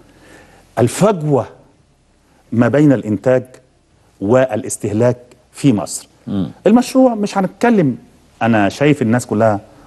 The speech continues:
Speaker 1: منبهرة بهذا المشروع، ولكن أنا بتكلم في حقيقة المشروع التي لم يغطيها الكثير من الناس. هذا المشروع، هل تتخيل مصطفى بيه بيجي ناس من الفيوم،
Speaker 2: مم.
Speaker 1: ناس من المنوفية،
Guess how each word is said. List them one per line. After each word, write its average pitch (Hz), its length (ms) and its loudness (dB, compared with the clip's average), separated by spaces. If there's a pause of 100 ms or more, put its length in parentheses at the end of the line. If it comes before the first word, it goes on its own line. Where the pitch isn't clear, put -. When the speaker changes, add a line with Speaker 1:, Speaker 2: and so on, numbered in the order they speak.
(300)
Speaker 1:
منبهرة 120 400 2
بهذا 110 240 -2
المشروع، 98 420 -2 (100)
ولكن 113 380 -2
أنا 113 160 0
بتكلم 139 500 0 (420)
في - 140 -4
حقيقة - 540 -2 (100)
المشروع 123 680 2 (600)
التي 120 460 0
لم 127 200 2
يغطيها 107 640 -2
الكثير 113 420 -2
من 92 160 0
الناس. 82 360 -6 (300)
هذا 285 200 0
المشروع، 240 480 2 (400)
هل 185 100 -2
تتخيل 196 360 -2
مصطفى 170 420 -2
بيه 143 200 -2 (600)
بيجي 165 260 2
ناس 156 300 2
من 117 140 2
الفيوم، 123 480 0 (480)
Speaker 2:
مم. 90 300 -4 (380)
Speaker 1:
ناس 113 300 -2
من 101 200 4
المنوفية، 95 640 2